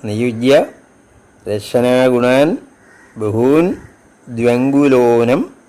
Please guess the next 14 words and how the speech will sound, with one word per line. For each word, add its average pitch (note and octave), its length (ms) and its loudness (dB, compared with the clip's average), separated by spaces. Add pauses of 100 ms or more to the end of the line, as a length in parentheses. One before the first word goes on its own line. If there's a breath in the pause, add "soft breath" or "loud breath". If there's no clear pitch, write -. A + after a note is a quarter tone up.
(100)
അഖിലം C3+ 440 0 (440)
കില A#2 360 -2 (460)
ഐക്ഷത. B2 420 -4 (460)
ഇങ്ങനെയാണ് B2 320 0
വാക്കുകൾ. G#2+ 360 -2 (380)
ബന്ധും B2+ 600 0 (120)
ഇച്ഛതി, B2+ 360 -4 (260)
ബന്ധും A#2+ 440 -2
എന്ന് D3+ 120 2
പറഞ്ഞാൽ D3 180 2
ബന്ധിക്കുന്നതിന്, A2+ 760 -2 (1600)
അത് A#2+ 280 0 (340)
തുമുൻ C3+ 480 0 (300)
അന്തം B2 300 0